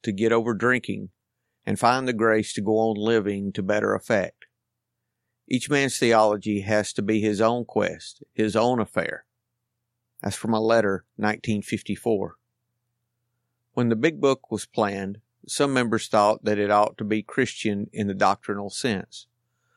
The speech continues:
Others had no objection to the use of the word God, but wanted to avoid doctrinal issues. Spirituality, yes. Religion, no. Still others wanted a psychological book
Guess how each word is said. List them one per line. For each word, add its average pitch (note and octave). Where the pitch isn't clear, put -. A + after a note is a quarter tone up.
Others B2+
had A#2+
no A#2+
objection A#2
to G#2+
the G#2
use A2
of G#2
the G#2
word G2+
God, G2+
but A#2+
wanted B2+
to B2
avoid A2+
doctrinal G#2+
issues. -
Spirituality, B2+
yes. G#2
Religion, A2
no. G#2+
Still -
others C3
wanted A2+
a G#2+
psychological G#2+
book F#2